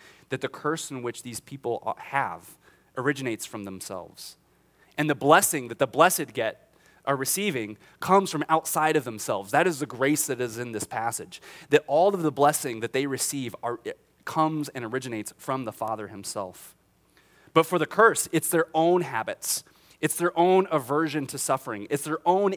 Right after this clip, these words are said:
inability to stoop that leads them here to this moment. And where do they go? Well, they go to a place that's not originally intended for humanity. You see, the eternal fire that they are stepping into, that they're being sent into,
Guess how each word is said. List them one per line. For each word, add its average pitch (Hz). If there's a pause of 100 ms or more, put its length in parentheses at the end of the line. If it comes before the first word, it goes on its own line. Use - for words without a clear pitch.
inability 165
to 131
stoop - (540)
that 147
leads 147
them 127
here 120
to 110
this 101
moment. 92 (1300)
And 127
where 139
do 147
they 143
go? 110 (960)
Well, 117
they 131
go 185
to 165
a 107
place 139
that's -
not 135
originally 120
intended 98
for -
humanity. 101 (680)
You 147
see, 185
the 160
eternal 175
fire 170
that 113
they 151
are 139
stepping 147
into, 208 (200)
that -
they're 160
being 160
sent 170
into, 233